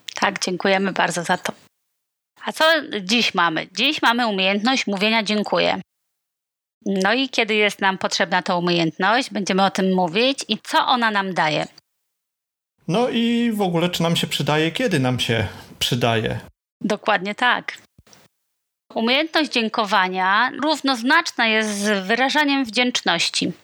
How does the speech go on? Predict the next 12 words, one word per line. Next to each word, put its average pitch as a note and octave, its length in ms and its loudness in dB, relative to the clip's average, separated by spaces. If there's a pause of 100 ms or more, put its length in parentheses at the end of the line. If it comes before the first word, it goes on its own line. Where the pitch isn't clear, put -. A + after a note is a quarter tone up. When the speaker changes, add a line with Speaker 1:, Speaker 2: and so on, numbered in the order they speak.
Speaker 1:
Jeżeli A#3+ 520 0
wypowiadamy B3 800 0
słowo G#3+ 320 0
„dziękuję”, G3+ 600 0 (440)
to - 120 -2
też - 440 0
czujemy B3 480 0
w - 100 -8
sobie G3+ 720 0
to A3+ 120 0
uczucie - 440 -2
wdzięczności. F3+ 960 0